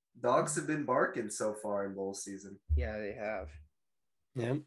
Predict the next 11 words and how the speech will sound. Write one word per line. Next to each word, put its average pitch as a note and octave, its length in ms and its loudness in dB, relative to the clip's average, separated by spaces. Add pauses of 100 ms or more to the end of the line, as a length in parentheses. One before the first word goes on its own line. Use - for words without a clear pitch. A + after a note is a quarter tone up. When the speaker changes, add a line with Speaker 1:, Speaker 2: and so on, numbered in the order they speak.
Speaker 3:
And C3+ 220 -2
Cody D3 260 10
still C#3 220 8
has C#3 140 8
his, D3 320 6
uh, C3 360 8 (160)
two C3 520 6
plays C#3 340 4
still B2 240 2
to B2 60 0
go. D#3+ 260 6